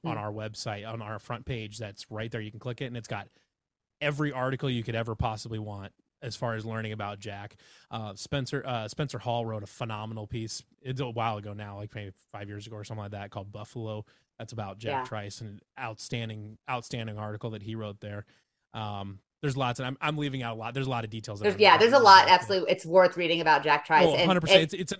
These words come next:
Speaker 1: it's an amazing story. It's a, it's a tra-, it's a tragic story. Um,
Speaker 2: Yeah.
Speaker 1: but now they're, now they're here. So this weekend is, is the Dra-, is the Jack Trice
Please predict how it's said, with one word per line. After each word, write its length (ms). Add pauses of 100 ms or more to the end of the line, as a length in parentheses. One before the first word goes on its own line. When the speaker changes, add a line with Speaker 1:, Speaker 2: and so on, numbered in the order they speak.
Speaker 1:
it's 160
an 40
amazing 380
story. 340
It's 120
a, 60
it's 120
a 80
tra-, 260
it's 140
a 40
tragic 400
story. 420
Um, 180
Speaker 2:
Yeah. 220 (100)
Speaker 1:
but 220 (440)
now 200
they're, 200
now 260
they're 100
here. 240
So 160
this 280
weekend 460
is, 220
is 320
the 200
Dra-, 400
is 140
the 100
Jack 240
Trice 320